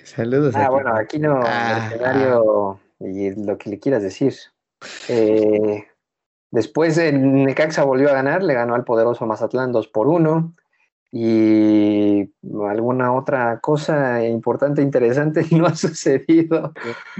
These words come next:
Speaker 2: Nada, parece que la Liga M X ya está, pues, definida. Solo falta que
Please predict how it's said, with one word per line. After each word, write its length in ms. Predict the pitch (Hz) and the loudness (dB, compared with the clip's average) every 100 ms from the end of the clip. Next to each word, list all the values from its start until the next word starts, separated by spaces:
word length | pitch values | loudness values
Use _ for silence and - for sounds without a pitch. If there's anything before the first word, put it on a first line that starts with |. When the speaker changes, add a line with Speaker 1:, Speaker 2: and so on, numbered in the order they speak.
| - - | -18 -8
Speaker 2:
Nada, 280 | 147 190 175 | -2 0 2
parece 200 | 180 175 | 2 2
que 60 | |
la 80 | 156 | 2
Liga 180 | 151 170 | 4 4
M 120 | 170 170 | 4 2
X 200 | 165 160 | 2 2
ya 100 | 165 | 2
está, 280 | 160 165 151 135 127 _ _ | 2 0 0 -2 -6 _ _
pues, 320 | 117 - - _ - | -10 -10 -20 _ -10
definida. 580 | 127 120 127 147 180 170 | -6 -4 0 2 2 2
Solo 240 | 170 151 | 2 2
falta 300 | 151 143 143 | 2 0 -2
que 460 | 139 123 117 113 | 0 2 2 0